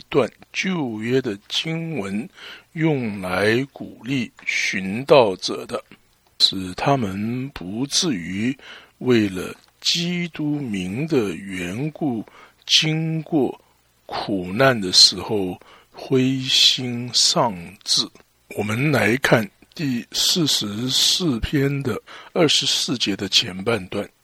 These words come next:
：“醒来，我主，你为什么依旧沉睡？”英文是：“Awake, why sleepest thou,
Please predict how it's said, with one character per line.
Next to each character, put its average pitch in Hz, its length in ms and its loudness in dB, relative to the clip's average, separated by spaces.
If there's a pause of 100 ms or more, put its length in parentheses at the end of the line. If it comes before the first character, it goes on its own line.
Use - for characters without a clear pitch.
(220)
：“醒 101 560 2
来， 101 380 0
我 107 360 -2
主， - 220 -10 (500)
你 110 360 -6
为 170 460 0
什 95 280 0
么 95 340 -6 (100)
依 160 340 -10
旧 135 360 -2 (300)
沉 98 580 -4
睡？” - 300 -4 (340)
英 139 240 -4
文 95 180 -10
是： - 220 -2 (520)
“Awake, 113 580 2 (320)
why 135 240 2
sleepest - 800 0 (140)
thou, 120 440 0